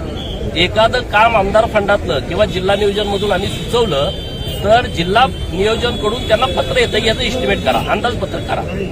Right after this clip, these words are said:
हे फक्त अंदाजपत्रक करून द्यायचं, वर जातं, वर टेंडर होतं आणि मग काम चालू होतं, मग तो कॉन्ट्रॅक्टरचा आणि त्यांचा संबंध राहतो, <coughs>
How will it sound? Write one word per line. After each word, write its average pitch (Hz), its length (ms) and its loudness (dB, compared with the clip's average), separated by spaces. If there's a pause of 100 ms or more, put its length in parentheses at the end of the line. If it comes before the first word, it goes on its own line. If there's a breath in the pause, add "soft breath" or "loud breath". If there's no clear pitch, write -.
हे 220 100 4
फक्त 226 240 -4
अंदाजपत्रक 208 580 0
करून 220 240 -4
द्यायचं, 214 380 0
वर 233 140 2
जातं, 214 260 2
वर 208 160 0
टेंडर 214 300 0
होतं 185 360 2 (320)
आणि 180 140 2
मग 220 140 0
काम 220 220 4
चालू 196 220 2
होतं, 120 220 -2
मग - 180 -2
तो - 40 -6 (100)
कॉन्ट्रॅक्टरचा 202 520 0
आणि 220 100 4
त्यांचा 196 300 -2
संबंध 190 280 -2
राहतो, 175 280 0
<coughs> 233 60 -2